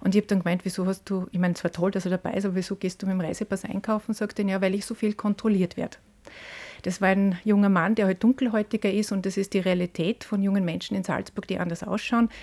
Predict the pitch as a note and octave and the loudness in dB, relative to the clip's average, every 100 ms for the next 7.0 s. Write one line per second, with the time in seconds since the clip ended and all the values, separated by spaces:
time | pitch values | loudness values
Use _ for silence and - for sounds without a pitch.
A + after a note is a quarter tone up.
0 | - - - F#3 F#3 G#3+ - G3+ - G#3 | -18 -4 0 4 4 2 0 -2 0 -4
1 | - F3+ E3+ - - F3+ - G#3+ G3+ F#3+ | 0 0 0 -2 -4 -4 0 2 2 2
2 | G#3 - - - - G3 G3+ F#3+ - G#3 | -2 -4 -12 -16 -4 4 6 4 2 2
3 | G3+ G#3+ G#3 G3+ G#3 G3 - - F#3+ F3+ | 4 2 2 2 0 0 -2 0 2 2
4 | G3 G3 G#3+ F3+ F#3+ F3+ - F#3 F#3 F3+ | 2 4 2 2 -2 -4 -6 -6 0 0
5 | F#3+ - F#3 F3+ F#3+ - - - F3 F3+ | 0 -2 -2 -2 -8 -10 -10 -4 -4 -2
6 | F#3 F3+ F#3 F#3 F3+ G#3+ G#3 G3 F#3 F#3+ | -2 0 0 0 0 -2 -2 -2 -2 -4